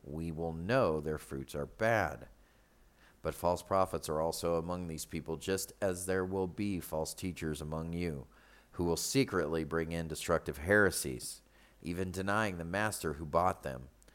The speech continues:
bringing upon themselves swift destruction. And many will follow their sensuality, and because of them the way of truth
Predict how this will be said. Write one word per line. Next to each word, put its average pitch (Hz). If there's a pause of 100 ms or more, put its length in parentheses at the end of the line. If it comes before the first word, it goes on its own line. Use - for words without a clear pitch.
(360)
bringing 113
upon 120
themselves 80
swift -
destruction. 80 (840)
And 76
many 82
will 90
follow 90
their 78
sensuality, 85 (480)
and 90
because 107
of 80
them 78
the 80
way 85
of 85
truth -